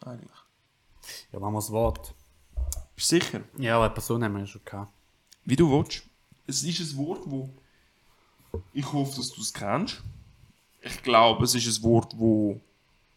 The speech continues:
Speaker 1: man könnte kennen, wenn man ein bisschen wortgewandt ist.
Speaker 2: Mhm.
Speaker 1: Ein Wort, wo ich so noch nie gehört habe vor letzter Woche.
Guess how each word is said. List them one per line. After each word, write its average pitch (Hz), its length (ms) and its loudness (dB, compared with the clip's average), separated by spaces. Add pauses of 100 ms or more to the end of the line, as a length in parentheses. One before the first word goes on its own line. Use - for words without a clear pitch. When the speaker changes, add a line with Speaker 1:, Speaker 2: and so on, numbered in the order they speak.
(120)
Speaker 1:
man - 160 0
könnte 139 380 2
kennen, 160 320 0
wenn - 0 -
man 139 120 -2
ein - 40 -4
bisschen 139 240 -2
wortgewandt 135 560 -4
ist. 165 240 -2 (640)
Speaker 2:
Mhm. 107 400 -4 (300)
Speaker 1:
Ein 123 200 0
Wort, 139 360 4
wo 127 260 -2
ich 147 240 -6 (720)
so 147 240 0
noch 143 120 2
nie 135 300 2
gehört 139 380 -2
habe 120 400 -6
vor 120 340 -6 (560)
letzter 113 380 -4
Woche. 120 420 -8